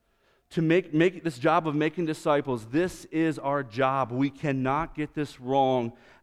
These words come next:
as a church. We can get a lot of things wrong as we grow and become the church God desires, but the one thing the church cannot fail at is making disciples who make disciples. If the, if our community is not hearing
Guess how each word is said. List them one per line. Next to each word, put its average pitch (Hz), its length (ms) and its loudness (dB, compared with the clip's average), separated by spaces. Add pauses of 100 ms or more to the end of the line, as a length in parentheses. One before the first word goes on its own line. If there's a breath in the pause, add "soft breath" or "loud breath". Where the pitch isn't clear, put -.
as 131 480 0 (200)
a 123 80 -2
church. - 600 -2 (840 soft breath)
We 156 160 6
can 175 160 2
get 180 160 6
a 165 60 8
lot 147 320 6
of 196 100 -2
things 190 320 2
wrong 175 540 4
as 135 200 -2
we 135 120 2
grow 143 340 4
and 143 80 2
become 143 300 -2
the 143 40 -4
church 147 340 -2
God 135 260 2
desires, 123 500 4
but 135 120 -4
the 135 60 2
one 151 220 2
thing 165 180 2
the 147 80 0
church 160 420 0
cannot 147 480 2 (100)
fail 143 320 4
at 104 200 0 (460)
is 147 200 0
making 135 500 2 (180)
disciples 123 640 2 (180 soft breath)
who 156 120 4
make 127 580 0
disciples. 120 680 -2 (180 loud breath)
If 147 220 2
the, 151 120 0 (140)
if 160 180 0
our 165 140 4
community 180 680 2
is 135 120 2
not 165 340 2
hearing 165 520 2